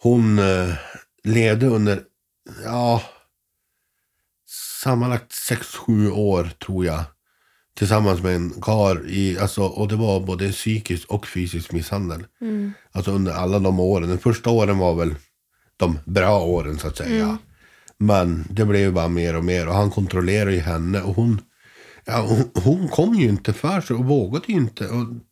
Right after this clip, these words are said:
Speaker 1: det blir ju att hon kontrollerar ju.
Speaker 2: Mm.
Speaker 1: Men jag såg ju att det var ju någonting som inte stod rätt till. Och jag lyckas ju till slut som, ja, men, arbeta mig fram genom allas, alltså,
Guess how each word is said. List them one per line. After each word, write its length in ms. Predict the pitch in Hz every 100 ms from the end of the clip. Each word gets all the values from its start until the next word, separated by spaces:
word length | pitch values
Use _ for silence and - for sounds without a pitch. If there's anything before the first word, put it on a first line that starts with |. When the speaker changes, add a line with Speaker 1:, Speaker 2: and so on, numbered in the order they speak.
| _ _
Speaker 1:
det 120 | 139
blir 160 | 135 156
ju 100 | 180
att 140 | 117
hon 120 | 127 127
kontrollerar 600 | 143 127 110 101 127 139
ju. 300 | 92 82 87 - -
Speaker 2:
Mm. 260 | 226 202 208 _ _ _ _
Speaker 1:
Men 340 | - 120 113 90
jag 240 | 110 131 151
såg 300 | 156 160 147
ju 60 |
att 240 | 95 - -
det 300 | 104 - 143
var 240 | 123 135
ju 60 | 131
någonting 420 | 110 143 139 92
som 160 | 82 90
inte 120 | 90
stod 240 | 87 95
rätt 200 | 90 87
till. 260 | - 123 101
Och 300 | 104 101 87
jag 220 | 131 127
lyckas 460 | 131 120 - 143 -
ju 140 | 117
till 200 | 107 110
slut 260 | 104 127 117
som, 260 | 113 104 90 - _ _ _ _ _ _ _ _ _
ja, 100 | 127
men, 200 | 117 113
arbeta 540 | 120 110 135 131 -
mig 140 | 110 104
fram 560 | - 131 117 98 85 - _ _
genom 440 | 107 113 110 101
allas, 400 | 95 101 110 - - _ 104
alltså, 340 | 110 107 92